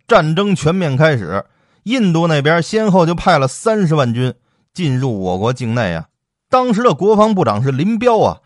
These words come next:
林彪主动请缨去指挥战斗，林彪就率领着原先的四野，印度那边派的是他们的王牌军，总共三万多人，作为开路先锋就进来了。可是战斗一开始呢，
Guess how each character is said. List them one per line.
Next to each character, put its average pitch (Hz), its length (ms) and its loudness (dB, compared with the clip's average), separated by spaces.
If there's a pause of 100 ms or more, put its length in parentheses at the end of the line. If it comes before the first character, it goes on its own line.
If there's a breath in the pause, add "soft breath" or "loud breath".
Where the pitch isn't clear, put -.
(120)
林 226 280 -2
彪 247 180 6
主 117 260 -6
动 196 200 -2
请 113 300 -6
缨 202 180 0
去 143 140 -2
指 107 340 -10
挥 208 160 0
战 170 240 0
斗， - 280 -2 (480)
林 220 260 -2
彪 233 200 4
就 208 140 0
率 170 360 2
领 104 160 -4
着 135 120 -2
原 180 260 -2
先 202 160 0
的 196 80 -2
四 147 400 -6
野， 90 340 -6 (520)
印 220 240 -2
度 170 120 2
那 156 140 2
边 151 320 4
派 185 240 2
的 143 140 -2
是 139 100 -2
他 202 240 0
们 190 100 -2
的 131 120 2
王 139 260 -2
牌 170 200 2
军， 175 280 -2
总 110 220 -4
共 147 180 -2
三 196 240 -2
万 160 160 0
多 165 140 2
人， 139 260 0 (300)
作 175 120 -2
为 202 80 2
开 220 280 2
路 180 120 0
先 190 220 0
锋 190 160 0
就 170 120 0
进 147 280 -4
来 98 100 0
了。 90 180 -6 (760)
可 165 160 0
是 226 100 2
战 220 280 2
斗 226 140 8
一 190 120 2
开 233 240 2
始 107 240 -6
呢， 139 200 2